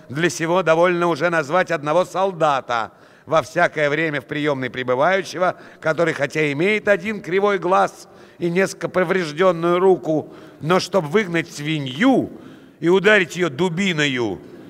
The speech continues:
имеет весьма соразмерные способности, из чего достоверно видно потворство оного Миргородского суда и бесспорно разделение жидовского от того барыша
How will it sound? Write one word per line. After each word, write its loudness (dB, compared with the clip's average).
имеет 0
весьма -2
соразмерные -2
способности, -6
из 0
чего 0
достоверно 0
видно -2
потворство 2
оного 4
Миргородского 0
суда 2
и 2
бесспорно 2
разделение 0
жидовского 2
от -4
того 4
барыша 2